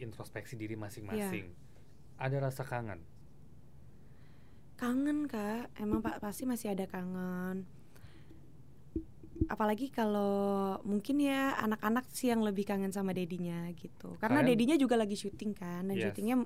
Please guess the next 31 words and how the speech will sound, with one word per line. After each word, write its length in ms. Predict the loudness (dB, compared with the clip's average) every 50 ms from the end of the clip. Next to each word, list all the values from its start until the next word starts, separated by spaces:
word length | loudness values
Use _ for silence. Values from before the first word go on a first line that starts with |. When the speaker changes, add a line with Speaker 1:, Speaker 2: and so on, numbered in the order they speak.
| 0 -2
Speaker 2:
di 140 | -2 0 0
luar 220 | 2 0 0 -2
kota 480 | -6 -8 -8 -6 -2 0 2 2 2 2 0 -2
gitu. 460 | -4 -6 -6 -6 -6 -8 -8 -8 -10 -14 -16 -16 -18 -18 -18 -18 -10
Jadi 400 | -4 -2 0 4 6 6 6 4 2 -8 -18 -18 -18 -16 -16 -16 -16 -16 -18 -10 -8 -8 -8 -8 -8 -6
ya 520 | -4 -2 0 0 0 0 0 2 2 0 -2 -4 -8 -6
dia 260 | 0 2 4 4 4
harus 160 | 4 2 0 0
nginep 240 | 0 0 0 0
di 100 | 0 0
lokasinya 640 | 0 0 0 -2 -4 -6 -6 -6 -8 -6 -6 -8 -8 -8
kan, 220 | -10 -10 -8 -8 -8
jadi 260 | -8 -8 -8 -6 -8
ya 160 | -8 -8 -8
jarang 220 | -10 -8 -8 -8 -10
ketemu 480 | -10 -8 -6 -6 -4 -4 -4 -6 -8 -8 -8
gitu. 260 | -10 -10 -10 -10 -10
Speaker 1:
Tapi 180 | -10 -8 -6 -6
berkomunikasi 680 | -6 -4 -4 -4 -4 -4 -4 -4 -4 -6 -6 -4 -4
masih? 320 | -4 -4 -6 -8 -12 -14 -16 -16 -18 -18 -18 -18 -18 -14 -8
Speaker 2:
Iya, 160 | -4 -4 -2
sometimes. 960 | -2 -2 -4 -4 -4 -4 -4 -4 -4 -4 -4 -6 -6 -8 -12 -14 -16 -16 -16 -10 -6
Speaker 1:
Kalau 160 | -4 -4 -4
anak-anak 480 | -4 -6 -8 -8 -6 -6 -6 -6 -4 -6
masih? 320 | -6 -6 -6 -8 -10 -12 -14 -16 -18 -18 -18 -18 -18 -18 -18 -18 -18 -18 -18 -18 -18 -18 -18 -14 -8
Speaker 2:
Iya, 160 | -4 -2 -2 -2
sometimes 540 | -2 -2 -2 -2 -2 -4 -6 -6 -8 -10 -10
Speaker 1:
Sometimes 480 | -8 -6 -6 -6 -6 -6 -6 -6 -6
Speaker 2:
berkomunikasi, 400 | -6 -8 -8 -6 -6 -8 -8 -8
Speaker 1:
juga. 80 | -8 -8
Speaker 2:
iya. 180 | -8 -8 -8